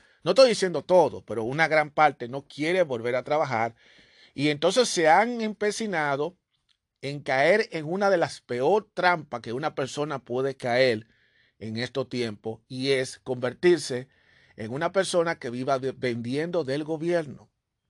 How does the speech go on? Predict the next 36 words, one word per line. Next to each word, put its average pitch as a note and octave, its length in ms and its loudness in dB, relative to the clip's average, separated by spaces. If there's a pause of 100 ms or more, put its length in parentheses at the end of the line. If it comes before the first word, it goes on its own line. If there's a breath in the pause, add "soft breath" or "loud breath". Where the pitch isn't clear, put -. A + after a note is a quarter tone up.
(600)
Para C#3+ 340 6
mí, D3 340 -4 (640)
en B2+ 140 -6
lo A#2+ 160 -4
personal, A#2 720 -2 (1040 soft breath)
vivir A2 340 -4
del D#3+ 140 2
gobierno C#3+ 640 0 (100)
es A2 160 -8
lo C3+ 240 0
peor B2 480 -2
que - 140 -10
le G#2 80 -8
puede G#2+ 200 -4
pasar G#2 220 -8
a G2+ 40 -6
una G#2 80 -6
persona. - 460 -14 (840)
Yo B2+ 120 0
tengo C#3+ 200 -2
mis B2 100 -2
razones A#3 640 2 (140)
personales. D#3+ 760 2 (380 soft breath)
Puede F3 260 4
que E3+ 100 0
en D#3+ 100 -2
otro E3+ 200 0
episodio E3 380 -2
yo D#3 160 0
le D#3 80 2
explique D#3 300 -4
a - 20 0
ustedes D#3 300 0
el C#3 180 0
por A2+ 380 -6
qué, A3+ 340 4